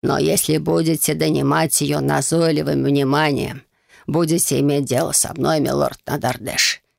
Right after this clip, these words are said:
И я не посмотрю, что вы лорд, генерал-легенда, первый меч Империи и маг хаоса». Я кивнул и произнёс со всей учтивостью. «Весьма заинтригован.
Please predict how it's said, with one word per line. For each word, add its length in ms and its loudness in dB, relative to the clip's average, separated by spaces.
И 200 2
я 300 2
не 160 2
посмотрю, 720 0
что 240 -2
вы 120 0
лорд, 680 0
генерал-легенда, 1120 2
первый 380 2
меч 320 0
Империи 640 0
и 120 -4
маг 300 0
хаоса». 760 -4
Я 100 2
кивнул 440 2
и 40 0
произнёс 540 2
со 180 0
всей 360 0
учтивостью. 800 -2
«Весьма 480 2
заинтригован. 840 0